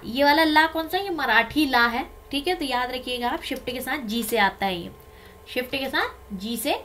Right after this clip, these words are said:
आता है, इसकी practice आपको करनी है, ठीक है। उसके बाद निराला,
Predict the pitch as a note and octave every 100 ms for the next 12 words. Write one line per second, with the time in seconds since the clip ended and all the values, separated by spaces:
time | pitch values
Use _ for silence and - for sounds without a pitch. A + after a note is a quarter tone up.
0 | - G#3 G#3+ G3 G3 A#3 A#3 A3+ A#3 A3+
1 | G#3+ - G#4 - E3+ G3+ G3 F3+ D#3+ -
2 | A#3+ G4+ F4 - - - - - C4 C4+
3 | C#4 B3+ A#3 G#3+ G3+